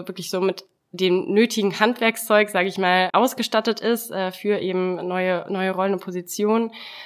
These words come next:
Und da auch der erste Touchpoint mit dem Thema laterale Führung gehabt damals.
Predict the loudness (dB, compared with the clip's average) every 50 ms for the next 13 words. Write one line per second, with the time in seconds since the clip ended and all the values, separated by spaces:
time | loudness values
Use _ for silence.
0 | -20 -10 _ 0 4 4 4 4 4 4 4 4 4 4 2 -2 -2 -2 -4 -4
1 | -2 -2 -2 -2 0 0 0 2 2 2 0 -2 -2 -2 0 0 0 0 0 0
2 | -2 -2 -2 -2 -2 -4 -4 -2 0 0 2 2 2 4 4 4 4 2 0 -2
3 | -4 -4 -4 -4 -2 -2 0 2 2 4 4 4 2 0 -2 -8